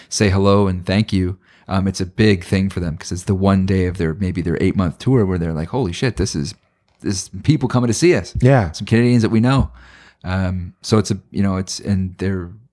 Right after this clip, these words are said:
Speaker 1: yeah, that's, so the, the, the players didn't do that much. Like, they just kinda signed autographs, took photos,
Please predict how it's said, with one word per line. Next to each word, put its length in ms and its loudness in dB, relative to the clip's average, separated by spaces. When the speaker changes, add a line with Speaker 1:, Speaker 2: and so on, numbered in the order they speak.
Speaker 1:
yeah, 200 0
that's, 360 -8
so 160 0
the, 140 4
the, 140 0
the 100 0
players 320 2
didn't 200 2
do 120 0
that 180 0
much. 320 -4
Like, 100 -6
they 80 -4
just 160 -4
kinda 200 0
signed 260 2
autographs, 460 0
took 180 -8
photos, 560 0